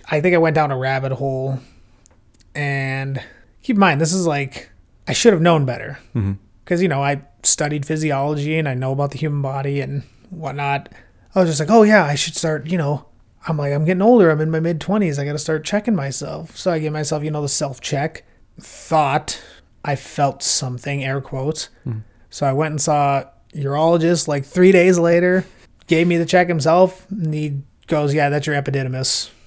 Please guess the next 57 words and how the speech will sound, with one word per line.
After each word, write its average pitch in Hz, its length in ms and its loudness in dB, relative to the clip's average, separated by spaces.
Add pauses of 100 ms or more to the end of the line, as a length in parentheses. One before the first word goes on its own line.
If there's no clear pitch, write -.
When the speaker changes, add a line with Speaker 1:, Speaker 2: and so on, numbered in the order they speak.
(220)
Speaker 1:
<laughs> - 240 -2 (460)
And 170 80 0
for 160 60 2
those 175 220 6
who 175 80 4
don't 170 180 4
know 165 140 2
what 160 100 0
that 156 140 2
is, 147 280 -2
just 139 140 -8 (360)
Google 123 320 -6
it. 156 120 -10 (360)
Speaker 2:
<laughs> - 340 -4
Speaker 1:
And 180 100 4
I 175 60 6
was 175 100 6
like, 165 140 0 (140)
"Oh." 151 420 0 (300)
He's 165 180 -2
like, 147 100 -2
"Yeah, 143 120 2
you're 135 160 2
fine." 123 420 -4 (240)
Speaker 2:
Mm-hmm. 98 240 0 (460)
Speaker 1:
But 156 400 0
there 160 120 6
was, 160 200 6
like, 143 220 -2
a 143 60 -4
point 180 300 0
in 170 60 -2
time 151 340 -2
for 143 120 -6
probably, 151 240 -2
like, 139 140 -4
six 147 260 -4
months 139 260 -4
where 139 100 -4
I 135 40 -4
convinced 139 380 -4
myself 139 340 -4
something 156 340 -2
was 139 140 -2
wrong. 139 440 -4 (420)
I 156 60 -6
was 135 100 -2
like, 135 100 -4
"Oh, 131 140 -2
this 139 300 0
happened. 143 760 -2
This 143 160 -2
has 135 240 -2
to - 60 -12
be 139 100 -8
this," 151 500 -2
or 139 220 -10